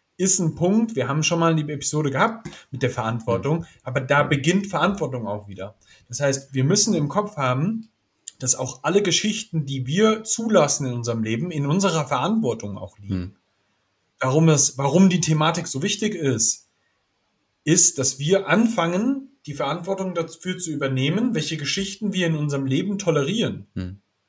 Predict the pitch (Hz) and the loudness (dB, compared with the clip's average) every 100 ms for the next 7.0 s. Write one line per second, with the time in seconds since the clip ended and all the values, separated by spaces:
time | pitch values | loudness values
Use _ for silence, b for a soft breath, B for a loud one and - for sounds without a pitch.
0 | _ 127 139 156 147 196 196 131 - - | _ -6 0 2 2 2 2 2 -4 -14
1 | - _ _ _ _ 139 - - 147 208 | -20 _ _ _ _ -6 -6 0 6 6
2 | 156 131 107 98 - _ - 165 - - | 4 -2 -2 -4 -8 _ 0 0 0 -10
3 | 151 131 123 117 208 - - 165 135 139 | -6 -4 -2 -2 -2 -2 -2 0 0 0
4 | 135 120 117 131 196 196 190 156 - 131 | 0 -4 -2 2 4 4 4 2 0 4
5 | 190 165 - 110 104 127 113 117 180 175 | 6 6 2 -6 -6 -4 -2 2 4 4
6 | 123 - 123 110 117 180 190 160 123 | 0 -2 -2 -2 0 6 6 6 4